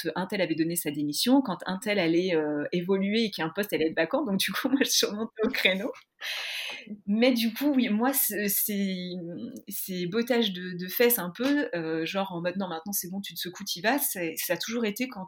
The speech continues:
j'ai eu du temps pour moi pour réfléchir à ce que j'avais envie, à ce qu'il fallait que je mette en action pour y arriver, quand j'ai eu du temps pour moi pour, euh, y réfléchir.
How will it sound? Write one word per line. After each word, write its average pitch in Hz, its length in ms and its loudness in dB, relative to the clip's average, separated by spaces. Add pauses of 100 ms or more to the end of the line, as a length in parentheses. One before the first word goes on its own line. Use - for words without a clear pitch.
j'ai 185 180 -2
eu 175 100 -6
du 175 180 -12
temps 262 200 2
pour 214 160 -6
moi 220 240 0
pour 175 100 -10
réfléchir 196 440 0
à 196 60 0
ce - 80 -6
que - 80 -8
j'avais 160 260 -2
envie, 175 420 -6 (720)
à 180 100 -4
ce 175 80 -8
qu'il 170 140 -10
fallait 190 420 -2
que 156 560 -10
je 151 140 -4
mette 196 180 2
en 180 100 -4
action 180 300 0
pour 170 180 -4
y 165 100 0
arriver, 165 460 0 (920)
quand 202 120 0
j'ai 196 140 2
eu 175 80 -2
du 180 160 -6
temps 208 140 2
pour 196 140 -6
moi 208 140 0
pour, 165 260 -6
euh, - 100 -6
y 170 100 -4
réfléchir. 165 440 -2